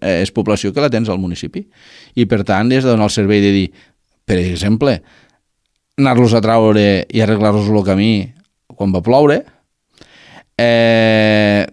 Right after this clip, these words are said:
venen al metge a Roquetes, compren a Roquetes, i quan tenen algun problema o han d'arreglar algun paper, a l'Ajuntament de Roquetes. Per tant, això vol dir que és un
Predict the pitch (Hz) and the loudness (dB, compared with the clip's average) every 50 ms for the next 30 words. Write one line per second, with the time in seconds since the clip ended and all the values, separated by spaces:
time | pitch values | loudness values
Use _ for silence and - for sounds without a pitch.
0 | - - - _ - 127 127 123 123 120 117 113 113 104 98 107 98 - _ - | -12 -16 -12 _ -2 0 2 4 4 4 4 4 2 2 0 -2 -4 -4 _ -10
1 | 104 95 92 107 143 139 - 175 226 - - - - _ _ _ _ _ _ - | -10 -8 -6 -6 -4 -4 -4 -4 -4 -8 -12 -14 -16 _ _ _ _ _ _ -2
2 | 135 123 113 117 113 107 107 - - _ - 95 95 92 135 147 139 139 175 202 | 0 0 2 2 2 2 0 -2 -4 _ -10 -10 -6 -4 -4 -2 -2 -2 -4 -4
3 | - - - _ _ _ _ _ _ _ _ _ 123 123 123 120 120 113 107 123 | -6 -10 -16 _ _ _ _ _ _ _ _ _ 0 2 4 4 2 2 2 2
4 | 113 113 101 - 117 113 117 117 113 113 113 113 117 120 117 104 101 104 107 120 | 2 2 2 2 2 2 2 2 2 2 2 2 2 2 2 0 0 0 2 2
5 | 127 117 104 104 101 98 98 98 98 98 101 107 101 107 101 117 131 - - - | 2 2 2 2 0 0 0 0 0 -2 -2 -2 -2 0 2 2 0 0 -2 -2
6 | - 120 113 120 107 101 95 92 87 87 87 85 95 98 - - - - - _ | -2 0 0 0 -2 -2 -2 -2 -4 -6 -8 -8 -10 -12 -12 -14 -20 -20 -20 _
7 | _ _ - 98 90 87 104 107 110 107 101 - 127 123 131 139 151 147 131 135 | _ _ -12 -8 -4 -4 -2 -2 -2 -2 0 2 2 4 4 4 2 2 2 2
8 | 135 120 117 123 127 131 131 123 135 147 143 127 117 113 117 123 131 135 | 2 2 2 0 0 -2 -2 -2 -2 -2 -2 0 0 0 0 0 -2 -4